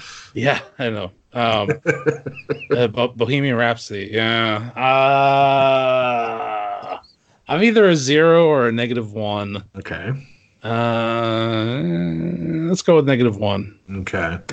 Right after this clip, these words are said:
Speaker 2: Um, feel free to ask me this again in six months. Um, but I'm a min-, as of now, I'm a minus three.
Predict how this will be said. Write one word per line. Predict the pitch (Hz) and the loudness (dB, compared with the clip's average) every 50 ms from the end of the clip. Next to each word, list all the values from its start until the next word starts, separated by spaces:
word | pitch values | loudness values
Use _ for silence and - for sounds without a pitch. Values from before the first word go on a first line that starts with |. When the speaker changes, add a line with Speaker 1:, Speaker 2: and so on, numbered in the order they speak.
| - - - - - - - - - - - - - 90 - - - - _ - | -14 -14 -16 -20 -10 -8 -8 -8 -8 -10 -10 -8 -8 -8 -8 -10 -16 -20 _ -2
Speaker 2:
Um, | - 139 139 143 139 135 135 135 135 131 131 131 131 139 - - _ | 2 4 4 6 6 6 6 6 4 4 2 0 -4 -6 -10 -16 _
feel | - 170 170 170 | 0 2 2 2
free | 170 - 175 165 156 | 2 2 4 4 4
to | 156 - | 2 2
ask | 123 127 139 139 - - | 2 0 0 0 -2 -2
me | 143 | -2
this | 139 139 139 - | 0 0 0 0
again | 131 127 123 131 123 127 127 127 | -2 -2 0 0 0 0 0 -2
in | 123 120 120 120 | -2 -4 -4 -6
six | - - - - 131 135 - - | -4 -4 -4 -4 -4 -4 -4 -4
months. | 123 117 117 120 131 139 139 - - - - - _ | -2 0 0 0 0 0 -2 -2 -6 -6 -8 -8 _
Um, | 139 120 110 110 107 104 104 101 98 101 | -2 0 0 2 0 0 -2 -2 -4 -2
but | 92 117 110 | -2 0 0
I'm | 107 113 | 2 0
a | 113 | 0
min-, | 110 110 110 107 107 110 - | 0 0 0 -2 -2 -2 0
as | 143 143 139 147 | 0 2 2 2
of | 139 120 | 2 2
now, | 120 110 110 110 | 2 0 0 -2
I'm | 104 | -2
a | 104 | -4
minus | 98 95 92 90 85 82 - - | -6 -6 -6 -6 -8 -8 -10 -12
three. | - 82 78 78 80 76 | -12 -14 -14 -12 -12 -10